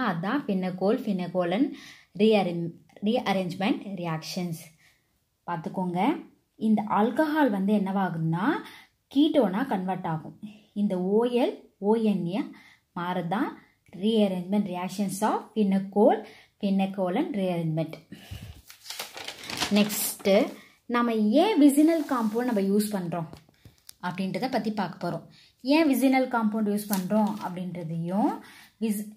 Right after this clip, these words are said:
அந்த விசினல் காம்பவுண்ட்னா என்ன அப்படின்றதையும் பார்க்க போறோம். So, இந்த காம்பவுண்ட் வந்து ரெண்டு டைப்பா பண்ணுவாங்க. ஒண்ணு வந்து விசினல் காம்பவுண்ட், another வந்து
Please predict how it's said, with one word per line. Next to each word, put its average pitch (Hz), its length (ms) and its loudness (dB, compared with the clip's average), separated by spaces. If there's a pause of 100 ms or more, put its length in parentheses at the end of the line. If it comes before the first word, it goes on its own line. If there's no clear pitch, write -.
அந்த 220 200 0
விசினல் 294 520 8
காம்பவுண்ட்னா 202 600 0
என்ன 175 420 -2 (220)
அப்படின்றதையும் 180 600 0
பார்க்க 185 320 -2
போறோம். 170 140 -4 (380)
So, 220 200 0
இந்த 208 260 2
காம்பவுண்ட் 294 440 6
வந்து 226 420 4 (260)
ரெண்டு 247 320 4
டைப்பா 233 360 2
பண்ணுவாங்க. 185 340 -2 (120)
ஒண்ணு 277 260 6
வந்து 240 560 4 (300)
விசினல் 247 500 2
காம்பவுண்ட், 196 580 2
another 208 240 0
வந்து 214 480 0